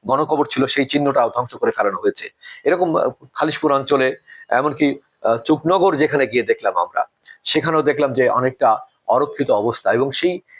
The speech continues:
যেই বিষয়গুলো আমাদেরকে খুব মর্মপীড়া দেয়। কেন আমরা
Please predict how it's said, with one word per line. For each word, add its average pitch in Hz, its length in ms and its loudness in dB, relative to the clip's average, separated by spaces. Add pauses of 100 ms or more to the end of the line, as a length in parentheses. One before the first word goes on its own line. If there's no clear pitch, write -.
(140)
যেই 151 180 4
বিষয়গুলো 131 580 2
আমাদেরকে 156 340 -2
খুব - 200 -4
মর্মপীড়া 107 560 0
দেয়। 87 180 -2 (480)
কেন 180 240 2
আমরা 185 340 4